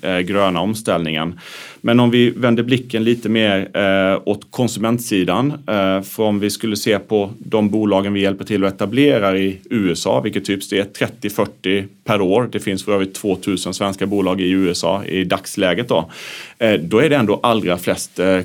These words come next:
konsument-, eh, konsumentbolag.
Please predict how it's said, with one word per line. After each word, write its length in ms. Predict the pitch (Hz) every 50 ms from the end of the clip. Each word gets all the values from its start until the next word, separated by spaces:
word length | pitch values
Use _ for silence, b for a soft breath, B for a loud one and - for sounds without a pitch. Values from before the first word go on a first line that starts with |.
| - - _
konsument-, 760 | - - 113 101 90 90 - 98 98 95 95 95 95 - - -
eh, 420 | 78 90 90 90 90 87 85 82
konsumentbolag. 1000 | - - 101 87 95 101 98 98 95 - - - 78 82 92 76 58 90 - 92